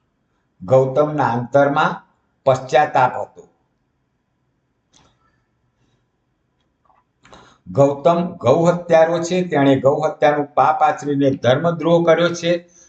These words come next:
હવે તો તેમને ત્યાંનો આશ્રમ છોડીને બીજે જવામાં હરકત નહોતી, પણ તેમના અંતરાત્માને કેટલીક બાબતો ખૂંચતી રહી. પછી તેઓ કકળતી આંતરડીએ જગત નિયંતાને કહેવા લાગ્યા,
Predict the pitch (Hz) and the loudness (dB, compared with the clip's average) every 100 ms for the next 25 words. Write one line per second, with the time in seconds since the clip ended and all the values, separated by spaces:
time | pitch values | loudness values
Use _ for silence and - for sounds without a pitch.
0 | _ 117 143 180 175 175 156 147 143 139 | _ 0 2 2 -2 0 0 2 0 0
1 | 131 135 120 117 - 139 135 131 127 139 | 0 0 -2 -2 -2 -4 -4 -4 -2 2
2 | 135 131 123 131 113 113 120 123 123 90 | 2 0 0 -2 0 0 0 0 -2 -2
3 | 95 - 147 135 131 165 165 - - _ | -2 -2 -2 0 0 0 -2 -10 -12 _
4 | _ _ _ _ _ _ _ 175 185 175 | _ _ _ _ _ _ _ -2 0 0
5 | 165 165 143 139 139 180 175 170 156 151 | -2 -2 -2 -2 0 2 0 -2 -4 -4
6 | 147 143 135 - 147 - 117 135 135 208 | -4 -4 -4 -6 -6 -2 0 0 0 0
7 | 233 - 160 - - 113 - - _ _ | -2 -6 -8 -8 -2 -2 -2 -6 _ _
8 | _ _ _ _ _ _ _ _ _ _ | _ _ _ _ _ _ _ _ _ _
9 | _ _ _ _ 170 175 226 196 185 185 | _ _ _ _ -2 0 -4 0 2 2
10 | 180 180 156 - 220 220 226 202 160 - | 0 0 0 2 0 0 -2 0 0 2
11 | 156 151 143 131 110 - _ 139 147 220 | 2 2 0 0 -4 -12 _ -2 0 0
12 | 220 196 175 165 165 160 139 139 135 127 | -2 -2 0 0 0 0 0 0 -2 0
13 | 101 110 123 120 117 147 180 | 0 0 0 0 0 -2 -2